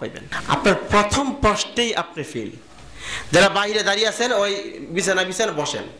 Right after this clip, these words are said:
ব্যক্তিগত কথা না বলে আমরা হাদিসের ভিতরে ঢুকে যাই। আন ইবনে উমর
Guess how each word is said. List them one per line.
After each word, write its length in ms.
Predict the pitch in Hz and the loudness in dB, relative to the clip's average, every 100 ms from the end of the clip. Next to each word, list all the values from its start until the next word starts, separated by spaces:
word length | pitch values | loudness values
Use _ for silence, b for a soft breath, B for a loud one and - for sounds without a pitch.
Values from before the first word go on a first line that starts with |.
| - - - - - 170 | -18 -18 -16 -8 -4 0
ব্যক্তিগত 800 | 202 240 - - 277 269 247 240 233 | 0 -2 -8 -2 0 2 0 0 -2
কথা 240 | 214 240 | 0 2
না 140 | 247 233 | 2 2
বলে 240 | 226 220 | 0 0
আমরা 280 | 185 180 214 | -2 -2 -4
হাদিসের 540 | - 165 185 - 208 | -2 -4 -4 -4 -4
ভিতরে 280 | 151 160 143 | -4 -2 -2
ঢুকে 220 | 123 120 | -2 -4
যাই। 180 | 104 85 - - B B B B B - | -6 -8 -12 -16 B B B B B 4
আন 320 | - 277 285 269 | 6 6 4 -2
ইবনে 360 | 262 285 240 269 | 0 2 4 4
উমর 380 | 226 269 277 | 4 4 4